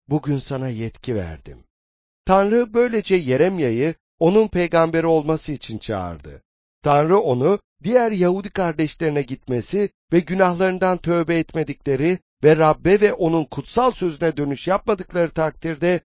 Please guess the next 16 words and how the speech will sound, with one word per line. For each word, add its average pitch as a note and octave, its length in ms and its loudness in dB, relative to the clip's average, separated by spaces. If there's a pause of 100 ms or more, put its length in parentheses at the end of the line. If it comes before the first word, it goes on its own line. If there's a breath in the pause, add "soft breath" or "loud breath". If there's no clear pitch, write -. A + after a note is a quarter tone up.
(200)
Tanrı'nın E3 420 2
onları D3+ 360 2
yargılayacağını C#3+ 880 -2
bildirmesi B2+ 640 -6
için A2 220 -10
atadı. E2+ 500 -12 (520)
Yeremya'nın F3 540 2
görevi E3 340 0 (100)
ağır G3+ 380 -2
ve A3 100 0
zordu. F#3 560 2 (220)
Çünkü G#3 260 -6
Yahudiler F#3+ 640 2 (180)
hiç - 240 -4
kimsenin G#3+ 480 0
kendilerine F3+ 760 0